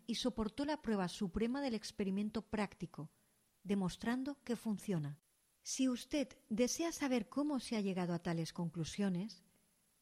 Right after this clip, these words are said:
lea lo que escribieron los autores mencionados anteriormente. Pero si usted desea cosechar los frutos de sus filosofías en la práctica real,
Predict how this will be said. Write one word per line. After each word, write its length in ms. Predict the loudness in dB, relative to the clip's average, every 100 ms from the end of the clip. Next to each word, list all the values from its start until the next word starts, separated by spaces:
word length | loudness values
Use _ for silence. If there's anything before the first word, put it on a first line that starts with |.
| _
lea 420 | 4 6 6 4
lo 140 | 0
que 80 | 0
escribieron 520 | -2 0 2 4 2
los 200 | 2 0
autores 420 | -2 0 0 2 2
mencionados 640 | 0 0 0 2 0 0
anteriormente. 960 | 0 0 2 2 4 4 2 0 -6 -8 _ _ _ _ _ _ _ _ _
Pero 280 | 4 4 2
si 220 | 0 2
usted 280 | 2 0 0
desea 460 | 0 2 2 2
cosechar 480 | 0 0 0 2 0
los 160 | 2 -2
frutos 440 | 2 0 2 -2
de 80 | -2
sus 240 | -4 -8
filosofías 760 | -2 0 0 -2 -4 -2 -2 0
en 60 |
la 140 | -2 0
práctica 440 | -4 -4 -6 -4
real, 440 | -2 0 0 0